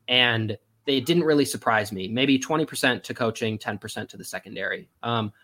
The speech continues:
I think most of this lies on Cousins and him giving the ball back to them with short fields. And what are you gonna do when you're the defense at that point, when you're still undermanned and you're, you're then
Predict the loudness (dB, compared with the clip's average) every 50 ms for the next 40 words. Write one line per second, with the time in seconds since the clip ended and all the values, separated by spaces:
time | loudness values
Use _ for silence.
0 | _ _ 0 2 4 4 6 6 4 4 4 2 2 0 0 2 4 4 6 6
1 | 4 4 0 -2 -8 -12 _ _ _ _ _ _ _ _ 2 2 2 2 2 2
2 | 4 4 4 4 4 2 0 -2 -4 -4 -2 0 2 2 2 0 0 -2 -2 0
3 | 2 2 4 4 4 4 4 4 2 2 4 4 4 4 4 6 4 4 4 2
4 | 0 2 4 4 4 4 2 0 -2 0 0 0 0 0 -2 2 4 6 6 6
5 | 4 2 -2 -8 -12 -14 _ _ _ _ _ _ -2 2 4 6 8 8 8 8
6 | 6 6 6 4 4 4 6 6 6 6 6 4 0 -4 -10 _ -8 -4 -2 0
7 | 2 2 2 0 0 0 0 0 0 -2 -2 -2 0 2 2 2 2 0 -2 -2
8 | -2 -2 -4 -4 -2 0 0 2 2 2 2 0 -2 -8 _ _ _ _ _ _
9 | -10 0 4 4 4 6 4 4 4 4 4 4 4 4 4 4 4 2 0 -2
10 | -6 -10 _ _ _ _ _ _ 0 2 2 4 2 0 0 -2 -2 -2 2 4
11 | 4 6 6 4 2 0 0 -2 0 2 4 4 4 4 4 2 0 -2